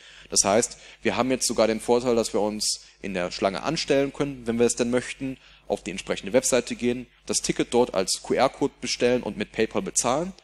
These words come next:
und da das Ganze automatisch vom System abgeliefert wird, ohne dass irgendjemand dort eingreifen muss, kriegen wir das Ticket auch innerhalb von,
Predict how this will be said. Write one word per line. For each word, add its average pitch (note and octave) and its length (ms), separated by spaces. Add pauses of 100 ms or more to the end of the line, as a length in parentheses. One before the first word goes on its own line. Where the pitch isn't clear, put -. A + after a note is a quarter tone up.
(200)
und - 120
da A2+ 60
das G#2 160
Ganze A#2 240
automatisch A2 400
vom G#2 140
System A2 320
abgeliefert B2 500
wird, A#2 300
ohne B2 260
dass G#2 320
irgendjemand G2+ 360
dort - 120
eingreifen A2 480
muss, A#2 240 (720)
kriegen A#2+ 160
wir A2+ 80
das G#2+ 120
Ticket - 260
auch G#2 120
innerhalb G#2 460
von, G2 400